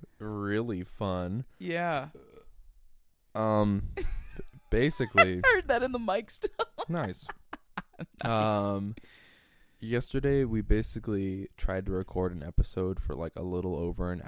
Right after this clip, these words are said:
Speaker 1: hour, and every
Speaker 2: Oh, a
Speaker 1: time
Speaker 2: little? It was, like, an hour and a half, dude.
Speaker 1: like, an hour and a half,
Speaker 2: <laughs>
Speaker 1: and we never got past the intro. Just be-, well, s-,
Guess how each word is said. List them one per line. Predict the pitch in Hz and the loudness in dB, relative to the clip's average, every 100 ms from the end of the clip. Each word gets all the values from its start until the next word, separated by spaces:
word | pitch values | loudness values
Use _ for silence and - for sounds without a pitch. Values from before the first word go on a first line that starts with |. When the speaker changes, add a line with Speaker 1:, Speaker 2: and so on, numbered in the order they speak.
| - | -8
Speaker 1:
hour, | 95 98 104 - | -4 -4 -6 -8
and | 92 - | -12 -6
every | - | 2
Speaker 2:
Oh, | 151 143 | 6 6
a | 135 | 6
Speaker 1:
time | 139 | 4
Speaker 2:
little? | 143 170 208 254 | 6 6 4 2
It | |
was, | - 269 | -4 -2
like, | 240 | 0
an | 151 | 2
hour | 131 | 2
and | 113 | 4
a | 139 | 4
half, | 131 123 | 4 2
dude. | - 123 127 - - _ _ - - - _ _ - | 0 -4 -4 -10 -20 _ _ -18 -18 -18 _ _ -4
Speaker 1:
like, | - 104 - | 0 0 0
an | 98 | 0
hour | 92 92 | 2 2
and | 90 | 0
a | 87 | 0
half, | - 85 - 320 - | 0 4 2 2 0
Speaker 2:
<laughs> | 359 | 2
Speaker 1:
and | - 95 90 90 | 4 4 2 0
we | 104 | 0
never | 101 104 110 | 2 2 2
got | 113 101 | 0 4
past | - 101 104 - - | 6 6 0 -6 -10
the | 113 107 98 | -12 -8 -8
intro. | 69 90 - 98 98 107 | -6 -8 -2 0 2 0
Just | 107 104 - - | -2 -8 -10 -10
be-, | 101 - - | -10 -10 0
well, | 143 151 - | 2 2 0
s-, | - | -6